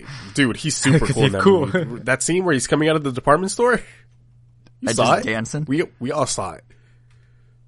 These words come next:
Speaker 3: Yeah.
Speaker 2: Yeah.
Speaker 1: Yeah.
Speaker 2: You know what? I'm gonna,
Speaker 1: Yeah.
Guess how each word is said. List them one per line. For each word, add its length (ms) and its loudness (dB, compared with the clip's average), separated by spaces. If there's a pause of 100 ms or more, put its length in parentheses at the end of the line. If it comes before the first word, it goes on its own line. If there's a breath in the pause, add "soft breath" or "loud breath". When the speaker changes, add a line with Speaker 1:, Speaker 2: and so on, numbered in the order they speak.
(1040)
Speaker 3:
Yeah. 120 -8
Speaker 2:
Yeah. 220 -6
Speaker 1:
Yeah. 180 -6
Speaker 2:
You 140 -2
know 100 2
what? 120 4
I'm 120 0
gonna, 120 2
Speaker 1:
Yeah. 40 -4